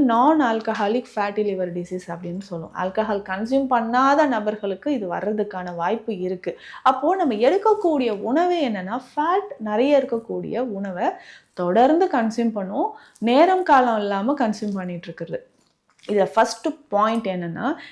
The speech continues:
இதுலயே எல்லாரும் நீங்க அடங்கிடுவீங்க. எப்போ நமக்கு வந்து லிவர் ப்ராப்ளம்லாம் இருக்குன்னு நம்ம டிசைட் பண்றோமோ, நினைக்கிறோமோ, இல்ல நம்ம கன்ஃபார்ம் ஆயிடுச்சுன்னா, கண்டிப்பாக இதுல நைன்டி பர்சன்ட் of peoples என்னன்னா, அந்த இன்சோம்னியா அப்படின்ற பிரச்சனை இருக்கும். இன்சோம்னியான்றது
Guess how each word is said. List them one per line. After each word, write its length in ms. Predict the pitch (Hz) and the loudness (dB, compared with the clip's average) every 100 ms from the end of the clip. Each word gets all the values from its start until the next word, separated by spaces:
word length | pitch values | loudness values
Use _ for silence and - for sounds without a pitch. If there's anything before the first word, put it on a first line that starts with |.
| - | -4
இதுலயே 340 | 233 233 254 | 2 6 8
எல்லாரும் 440 | 262 196 202 226 240 | 8 8 6 6 4
நீங்க 200 | 214 185 | 0 -2
அடங்கிடுவீங்க. 520 | 170 185 185 180 170 | -2 -2 -2 -4 -6
எப்போ 320 | 175 - 240 | -8 -2 2
நமக்கு 300 | 262 220 190 | 4 2 0
வந்து 160 | 185 208 | -2 0
லிவர் 260 | 180 196 208 | 0 0 0
ப்ராப்ளம்லாம் 680 | 190 175 175 170 220 220 170 | -2 -2 -2 -2 -2 0 2
இருக்குன்னு 500 | 190 214 233 233 214 | 2 2 0 0 -2
நம்ம 160 | 185 | -4
டிசைட் 380 | 165 170 233 247 | -6 -2 0 0
பண்றோமோ, 440 | 202 180 170 160 175 185 | -2 -10 -10 -8 -6 -6
நினைக்கிறோமோ, 720 | 175 196 247 262 214 170 165 190 - - - | -6 -4 -2 0 0 -2 -4 -6 -6 -20 -2
இல்ல 180 | 262 285 | 4 4
நம்ம 180 | 269 220 | 4 2
கன்ஃபார்ம் 500 | 190 214 269 277 220 | 0 2 4 4 4
ஆயிடுச்சுன்னா, 580 | 190 196 196 175 160 196 320 - - - | 2 0 -2 -6 -4 -4 -4 -6 -16 -14
கண்டிப்பாக 680 | - 202 269 320 311 226 294 | -4 0 2 2 2 2 2
இதுல 220 | 285 208 185 | 0 0 -4
நைன்டி 400 | 190 262 359 339 - | -2 0 0 -2 -2
பர்சன்ட் 300 | 208 220 226 | -4 -4 -4
of 140 | 202 - | -4 -4
peoples 360 | 214 208 196 196 | -6 0 0 0
என்னன்னா, 300 | 180 180 247 | -6 -4 -4
அந்த 120 | 196 190 | -2 -2
இன்சோம்னியா 720 | 254 311 - 269 214 180 190 | 0 0 0 0 0 -4 -4
அப்படின்ற 340 | 175 170 170 | -6 -6 -6
பிரச்சனை 400 | 208 175 160 175 156 | -6 -6 -8 -6 -6
இருக்கும். 280 | 143 - - - _ - | -6 -10 -10 -20 _ -2
இன்சோம்னியான்றது 920 | 254 302 320 311 285 294 262 240 | 2 2 2 2 4 4 4 2